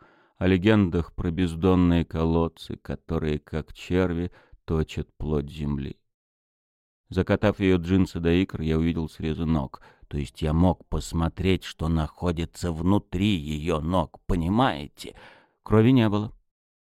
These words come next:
Точнее, она не хлестала из ран. Ноги Элеоноры напоминали пластиковую модель в разрезе, по которой можно изучать анатомию. Я видел круг разорванной плоти, мышцы капилляров,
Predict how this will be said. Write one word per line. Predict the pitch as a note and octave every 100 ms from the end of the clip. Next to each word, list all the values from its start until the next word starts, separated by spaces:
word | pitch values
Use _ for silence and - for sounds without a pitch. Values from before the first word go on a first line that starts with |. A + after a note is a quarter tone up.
| _ _
Точнее, | F#2+ - G#2+ G2
она | F#2 F#2
не | F#2
хлестала | G#2 G#2 - F#2+ D#2+ D2
из | D2+
ран. | D#2 C#2+ C#2 B1+ B1 - _ _ _ -
Ноги | A2 G2+
Элеоноры | A2 G#2+ A2 A2+ G#2
напоминали | G2 G2 F#2+ G2 G2 F#2+
пластиковую | G2 G2+ F#2+ - F#2 F#2+
модель | F#2 F2+ F2+ F2+
в | E2+
разрезе, | F2+ E2+ F2+ G2+ F#2 F#2
по | - F2+
которой | F2 F#2+ F2+
можно | F2 F2+ F2+ F2
изучать | F2+ - F2+ F#2
анатомию. | F2 F2 F#2+ E2 D2+ C#2+ - - -
Я | F#2
видел | F#2+ G2
круг | - - G2+ G2+ -
разорванной | - F2 E2+ F2 E2+ E2+ E2
плоти, | E2+ G2 -
мышцы | F2 F2 F#2+ G#2 - -
капилляров, | - F#2+ F2+ F2+ F#2 F2+ F2